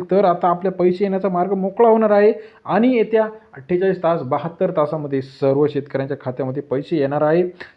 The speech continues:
सर्व शेतकऱ्यांना जी काही आतुरतेने वाट पाहत होती, आता ती वाट पाहायला लागणार नाही.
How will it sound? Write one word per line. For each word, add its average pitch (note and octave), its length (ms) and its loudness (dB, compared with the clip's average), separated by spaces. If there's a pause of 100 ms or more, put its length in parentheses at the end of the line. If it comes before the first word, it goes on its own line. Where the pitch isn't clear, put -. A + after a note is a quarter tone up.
(100)
सर्व A#3 160 6
शेतकऱ्यांना A3+ 500 0
जी G#3+ 120 -8
काही A3 240 0 (160)
आतुरतेने A#3+ 460 0
वाट G#3 300 2
पाहत F#3+ 240 0
होती, D#3+ 200 -2
आता D#3 200 -2
ती G3+ 160 -8
वाट E3+ 240 0
पाहायला D#3 320 0
लागणार D#3+ 340 0
नाही. D#3+ 180 -4